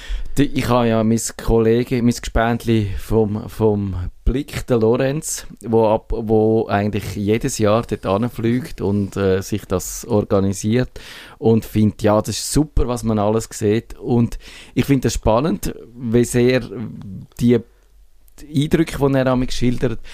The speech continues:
aber manchmal habe ich fast das Gefühl, von aussen, so von der Höhe, Flughöhe, wenn du einfach ein bisschen die Berichterstattung verfolgst,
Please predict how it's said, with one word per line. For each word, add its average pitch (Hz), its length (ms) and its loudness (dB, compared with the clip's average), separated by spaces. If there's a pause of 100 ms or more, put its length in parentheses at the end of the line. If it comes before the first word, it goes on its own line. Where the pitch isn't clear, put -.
(140)
aber 117 180 2
manchmal 131 320 0
habe 120 100 2
ich 110 60 -6
fast 110 360 -2
das - 40 -12
Gefühl, - 260 -4
von - 200 -2 (260)
aussen, 190 560 0 (240)
so - 320 -2
von 120 320 -4
der 127 140 2
Höhe, 135 560 0 (180)
Flughöhe, 139 720 0
wenn 120 200 0
du 127 100 0
einfach 120 300 0
ein 123 60 -6
bisschen 113 220 -4
die 113 120 -2
Berichterstattung - 880 -2
verfolgst, 110 560 2